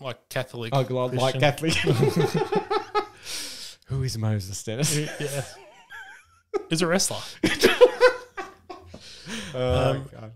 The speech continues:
Speaker 1: but we, every guest we bring on, we're gonna finish them up by asking what they're watching at the moment
Speaker 2: Yep.
Speaker 1: in terms of T V.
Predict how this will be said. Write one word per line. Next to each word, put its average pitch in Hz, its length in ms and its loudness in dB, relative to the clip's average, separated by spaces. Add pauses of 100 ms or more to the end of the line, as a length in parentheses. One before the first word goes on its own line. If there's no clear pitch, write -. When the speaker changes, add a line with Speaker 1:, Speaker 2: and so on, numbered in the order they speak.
Speaker 1:
but 151 380 0
we, 147 400 2
every 175 240 0
guest 196 260 -4
we 160 60 -2
bring 143 240 -2
on, 139 200 2
we're 135 60 2
gonna 127 200 0
finish 143 360 -4
them 127 140 -4
up 131 240 0
by 117 140 -2
asking 123 680 -6
what 120 320 -6
they're 135 120 -4
watching 123 360 -6
at 123 100 -10
the - 60 -14
moment 170 380 -10 (180)
Speaker 2:
Yep. 135 320 2
Speaker 1:
in 120 100 -4
terms 123 220 -6
of 117 80 -8
T 120 180 -8
V. 117 60 -16